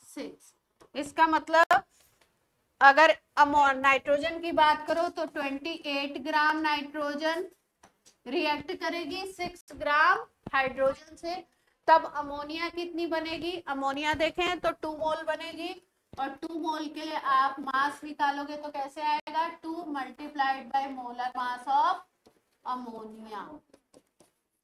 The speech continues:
Ammonia का molar mass होता है सेवेंटी, तो आंसर क्या आ जाएगा? थर्टी फ़ोर।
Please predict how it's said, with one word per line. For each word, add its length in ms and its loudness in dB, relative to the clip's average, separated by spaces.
Ammonia 440 -6
का 140 -2
molar 340 -4
mass 300 -2
होता 220 -2
है 180 0
सेवेंटी, 760 -12
तो 60 -6
आंसर 480 -6
क्या 140 -2
आ 100 2
जाएगा? 360 -4
थर्टी 440 -8
फ़ोर। 540 0